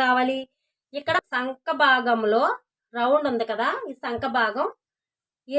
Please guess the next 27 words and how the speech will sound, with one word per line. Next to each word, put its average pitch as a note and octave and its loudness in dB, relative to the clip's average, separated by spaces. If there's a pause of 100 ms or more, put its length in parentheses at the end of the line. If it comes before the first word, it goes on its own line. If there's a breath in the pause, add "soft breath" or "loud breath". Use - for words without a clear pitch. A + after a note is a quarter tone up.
(100)
రౌండ్లో C4 4 (440)
ఇక్కడ C#4+ -6
నుంచి C#4+ -2
ఇలా D#4+ 0 (100)
చూసుకోండి B3+ -2
స్కేల్తో. A3+ 0 (680)
స్కేల్తో C#4+ 0 (120)
చూసుకుంటే C4 -4
ఇక్కడ C#4+ -2
వస్తుంది. G#3+ -4 (100)
పెద్ద A#3 -6
డాట్ D4 4
ఉంటుంది C4+ -2
కదా, A#3+ 0 (100)
ఆ E4+ 2
డాట్కి B3+ 0 (200)
ఎదురుగా C4 4
ఉండాలన్నమాట. A3 0 (680)
ఓకేనా? D#4 -2 (140)
అక్కడి C4+ -8
నుంచి C#4 -4
ఇలా C4 0 (120)
లైన్ A3+ 0
డ్రా G3+ 0
చే-, G3+ -4 (2000)
ఇక్కడ E4 -2
నుంచి D#4 0